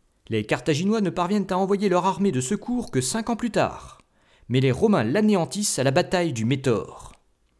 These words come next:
Le général romain Scipion l'Africain peut alors conquérir l'Espagne, avant de porter ses efforts sur l'Afrique. La guerre emporte les royaumes berbères dans la tourmente. Massinissa s'allie à Rome, tandis que Syphax reste fidèle à Carthage.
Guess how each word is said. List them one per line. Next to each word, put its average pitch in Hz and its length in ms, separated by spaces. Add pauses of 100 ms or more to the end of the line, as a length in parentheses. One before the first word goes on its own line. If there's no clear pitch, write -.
(720)
Le 107 200
général 160 360
romain 143 300
Scipion 214 400
l'Africain 190 460
peut 180 180
alors 180 300
conquérir 214 500
l'Espagne, 104 580 (460)
avant 123 220
de 120 80
porter 214 360
ses 175 220
efforts 196 340
sur - 180
l'Afrique. - 600 (1300)
La 101 100
guerre 147 320
emporte 165 360
les 117 120
royaumes 151 360
berbères 165 480
dans 110 80
la 107 80
tourmente. - 760 (760)
Massinissa 139 600
s'allie 214 320
à 165 80
Rome, 180 440
tandis 180 300
que 143 80
Syphax 202 580
reste 131 300
fidèle 175 360
à 151 40
Carthage. 107 720